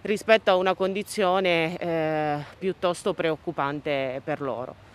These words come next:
Eh, ad oggi abbiamo, sapevamo di avere come comune ventitré alloggi ancora a disposizione delle case smea, invece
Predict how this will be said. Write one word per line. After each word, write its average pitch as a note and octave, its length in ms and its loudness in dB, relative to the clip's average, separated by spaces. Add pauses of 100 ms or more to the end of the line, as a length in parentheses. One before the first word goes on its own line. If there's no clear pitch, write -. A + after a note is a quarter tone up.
(400)
Eh, D#3+ 500 0
ad F3+ 280 4
oggi E3 440 2
abbiamo, D#3+ 640 0
sapevamo F#3+ 560 2
di D#3+ 100 0
avere E3 260 2
come D#3+ 220 -4
comune F3+ 400 -2
ventitré D3+ 440 -2
alloggi F3+ 340 2
ancora E3 300 -2
a - 20 -4
disposizione D#3+ 640 -6
delle D3 220 -4
case E3+ 240 -2
smea, F#3+ 460 0
invece D3+ 440 -4